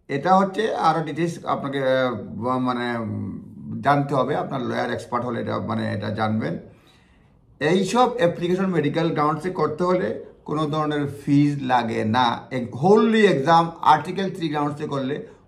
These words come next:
wholly exam from charge, there is no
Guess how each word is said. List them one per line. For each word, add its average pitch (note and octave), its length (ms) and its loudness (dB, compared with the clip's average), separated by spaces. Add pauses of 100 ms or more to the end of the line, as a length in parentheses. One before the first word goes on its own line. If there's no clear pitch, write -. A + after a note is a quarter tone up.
wholly G#3 320 6
exam E3 480 2
from D#3 180 -4
charge, F3 300 4 (680)
there E3+ 280 6
is D#3+ 300 2
no A3+ 120 6